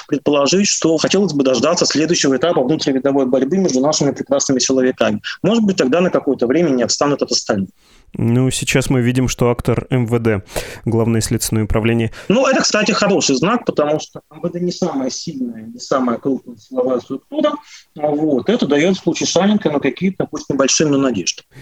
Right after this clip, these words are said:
Speaker 2: Я хотел бы вас попросить, э, не как политолога, а как политконсультант, э, высказаться, выступить в этом качестве.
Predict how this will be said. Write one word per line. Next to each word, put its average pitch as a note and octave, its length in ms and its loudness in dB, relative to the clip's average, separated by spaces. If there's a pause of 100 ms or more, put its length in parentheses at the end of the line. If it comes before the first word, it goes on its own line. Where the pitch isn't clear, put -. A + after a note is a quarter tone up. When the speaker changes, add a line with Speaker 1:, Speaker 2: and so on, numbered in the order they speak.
(120)
Speaker 2:
Я D#3+ 180 2
хотел D3+ 300 2
бы C3+ 140 2
вас C3+ 160 2
попросить, - 680 0
э, A#2 160 4
не A#2+ 140 2
как - 180 -2
политолога, B2 580 2
а - 20 0
как - 400 -2
политконсультант, A#2 960 0
э, G#2+ 40 -2
высказаться, G#2 1000 -2
выступить G#2+ 640 -4
в A2 340 0
этом A#2 240 0
качестве. - 560 -2